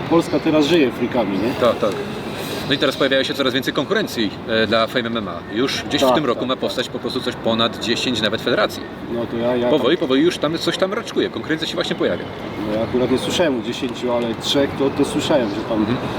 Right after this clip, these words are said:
Speaker 1: e, oprócz Najmana, który już ma tam swoją, e, swoją federację stworzył, to jeszcze jest jakiś, e, jakaś federacja, mm, Elite Fighters.
Speaker 2: Tak, Elite.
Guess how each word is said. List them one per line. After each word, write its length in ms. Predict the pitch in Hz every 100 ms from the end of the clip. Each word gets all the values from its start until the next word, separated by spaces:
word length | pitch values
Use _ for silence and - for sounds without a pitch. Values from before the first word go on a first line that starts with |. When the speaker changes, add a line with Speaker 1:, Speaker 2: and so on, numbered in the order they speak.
| - - - 110
Speaker 1:
e, 500 | 113 110 110 113 127
oprócz 280 | - 127 135
Najmana, 420 | 135 139 143 143
który 220 | 143 131
już 160 | 127 127
ma 140 | 123
tam 180 | 123 117
swoją, 280 | - 135 131 120 123 120
e, 40 | 117
swoją 340 | - 135 127
federację 500 | 131 120 120 117 139
stworzył, 420 | - 123 127 139 151 139
to 80 | 127
jeszcze 320 | 131 - 127
jest 160 | 123
jakiś, 320 | 120 120 113 -
e, 480 | 110 123 120 117
jakaś 220 | 120 135 120
federacja, 600 | 127 127 127 - 135 117
mm, 260 | 113 110 131
Elite 220 | 135 131 - 180
Fighters. 380 | - 156 160 - - -
Speaker 2:
Tak, 80 | 110 - -
Elite. 220 | 214 214